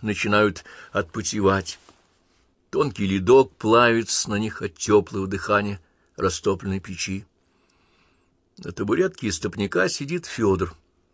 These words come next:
смотрит на яркие щели вокруг толстой чугунной дверцы. Там за нею плещется на березовых поленьях и гудит огонь. Мелкие угольки сыплются в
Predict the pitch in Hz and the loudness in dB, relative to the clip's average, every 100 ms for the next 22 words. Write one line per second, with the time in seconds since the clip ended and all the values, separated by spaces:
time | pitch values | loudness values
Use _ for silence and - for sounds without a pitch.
0 | _ _ _ - - 87 87 117 87 98 | _ _ _ -10 -2 0 0 -2 -2 2
1 | 104 92 - 95 - - - 113 113 107 | 4 4 0 -6 -4 -6 -4 -2 -2 -6
2 | 104 110 - - 101 101 - 95 - 107 | -8 -10 -12 2 2 2 -4 -10 -10 -8
3 | 110 107 95 95 - - - _ _ _ | -8 -8 -4 -4 -4 -8 -12 _ _ _
4 | _ _ _ _ _ _ _ _ _ _ | _ _ _ _ _ _ _ _ _ _
5 | _ _ _ _ _ 101 117 110 90 101 | _ _ _ _ _ 4 6 6 4 2
6 | 104 117 110 98 - 85 139 131 - - | 4 2 2 0 -2 2 2 2 -2 -4
7 | - 113 101 98 113 104 107 - 92 104 | -4 -4 -2 0 0 0 -6 -4 0 0
8 | 107 - - - 87 87 165 120 101 98 | 0 -4 -12 -8 -6 -6 -6 -4 2 2
9 | 90 - _ _ _ _ _ _ _ 90 | 2 -6 _ _ _ _ _ _ _ -2
10 | 98 87 90 87 85 127 147 143 - 135 | -2 0 0 0 0 -2 -4 -4 -2 -2
11 | 139 123 - 135 - | -2 -8 -4 -4 -6